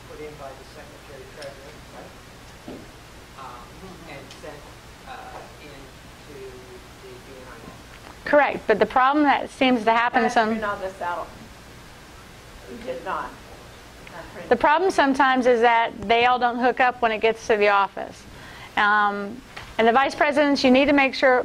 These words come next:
Speaker 2: basically, if your visitor host is entering the person when they came to visit, then your secretary treasurer, all they have to do is hit a button that says "Convert to a member," which I think I showed you guys. So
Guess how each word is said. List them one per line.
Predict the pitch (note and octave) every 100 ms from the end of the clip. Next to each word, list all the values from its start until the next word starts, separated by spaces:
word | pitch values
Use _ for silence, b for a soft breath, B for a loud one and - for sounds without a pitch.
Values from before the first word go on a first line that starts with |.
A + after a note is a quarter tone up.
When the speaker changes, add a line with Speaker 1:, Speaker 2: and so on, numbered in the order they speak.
| G#3
Speaker 2:
basically, | C#4 E4+ G4 D4 C4+ C4
if | C4
your | B3+ B3 A#3 A#3+ -
visitor | - A3+ D#4 E4+ D4+
host | C4 B3+ D#4 -
is | A3+ A3 -
entering | B3+ C#4 C#4
the | A#3+
person | A3+ B3 B3 B3 C#4+ C#4+ D4 B B -
when | A#3+
they | A#3
came | A#3+ B3+
to | A#3+ G3
visit, | G3+ A3+ D4+ F#4+ - B B B B -
then | B3 B3+
your | A#3+
secretary | A#3+ C#4 B3 - C4 B3
treasurer, | - A3+ B3 D#4 F4 F#4 F4 - -
all | A#3 A#3
they | A#3
have | C4 A#3
to | A#3
do | G#3+ B3 A#3
is | G#3+
hit | C4
a | A3+
button | E3+ G#3+ A#3+ D4
that | D4+ -
says | - A#3 A3
"Convert | - A3 G#3+ A3 -
to | A3+
a |
member," | G#3+ A3 A#3+ C4+
which | A3+ G3+
I | - G#3
think | A3+ G3+
I |
showed | F#3+ - A3
you | G3+
guys. | F#3+ F#3 F3+ F#3+
So | - F#3